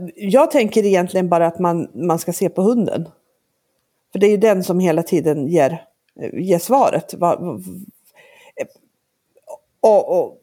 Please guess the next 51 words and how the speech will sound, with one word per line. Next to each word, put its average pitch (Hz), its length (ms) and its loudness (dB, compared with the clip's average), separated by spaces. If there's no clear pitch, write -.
om 220 200 2
man 214 140 4
gör 202 180 4
rätt 190 360 -2
eller 190 140 4
om 185 60 0
man 196 140 2
gör 233 80 4
fel. 208 280 0
Men 262 120 2
fast 302 200 -2
det, 302 220 0
fast 302 140 0
nu, 349 180 -2
nu 339 140 -2
tänker 330 360 -2
jag 247 80 0
så, - 100 -4
nu 294 140 -2
tänker 302 360 -4
jag 294 80 4
egentligen 233 420 -2
mer 208 160 2
som 208 160 -4
jag 196 120 -2
tänkte 208 300 -2
förr, 226 340 -2
eh, 202 260 2
att 214 120 -6
man 208 160 -2
ska 196 140 -10
se 208 120 -4
på 233 120 -4
hunden. 196 260 0
Men, 214 200 -2
men 226 380 -2
egentligen 262 680 0
så 208 80 -8
ska - 160 -4
man 220 120 0
nog 226 140 0
se 214 300 0
lite 202 240 -4
på 202 200 -12
vad 208 220 2
man 202 160 -2
själv 208 380 0
gör 254 280 2
och 196 160 -2
hur, - 300 -4
snarare. 151 560 0